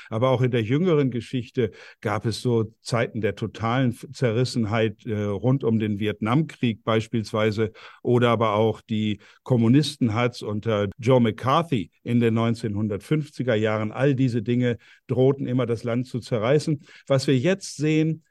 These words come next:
hat nochmal eine besondere Qualität, weil das Land politisch geradezu zum Stillstand gekommen ist. Äh, wenn man sich den Kongress anschaut, dann empfinden auch Amerikaner das so, dass es eigentlich nur noch darum geht, den anderen zu blockieren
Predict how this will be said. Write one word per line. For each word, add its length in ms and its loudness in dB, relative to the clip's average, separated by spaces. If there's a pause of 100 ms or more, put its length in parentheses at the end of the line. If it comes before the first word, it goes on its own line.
(140)
hat 480 -4
nochmal 640 2
eine 600 0 (100)
besondere 760 2
Qualität, 760 0 (240)
weil 260 2
das 220 0
Land 260 -2
politisch 720 -2
geradezu 480 -2
zum 400 -2
Stillstand 540 0
gekommen 460 -4
ist. 380 -8
Äh, 240 0
wenn 160 0
man 200 0
sich 200 -8
den 160 -2
Kongress 460 -2
anschaut, 400 -2 (380)
dann 520 2 (240)
empfinden 600 -2
auch 160 0
Amerikaner 680 -2
das 240 -2
so, 200 0
dass 260 -4
es 120 -10
eigentlich 360 -6
nur 100 0
noch 140 0
darum 340 0
geht, 400 -6
den 240 -2
anderen 440 4
zu 180 -4
blockieren 680 0